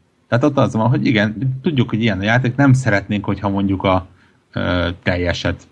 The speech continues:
fellőnéd a YouTube-ra még mielőtt megjelenik.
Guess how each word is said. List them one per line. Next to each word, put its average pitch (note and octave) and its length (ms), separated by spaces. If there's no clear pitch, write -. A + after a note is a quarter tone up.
fellőnéd F2 540
a F2+ 60
YouTube-ra F#2 420
még F2+ 220
mielőtt F2 320
megjelenik. G#2+ 680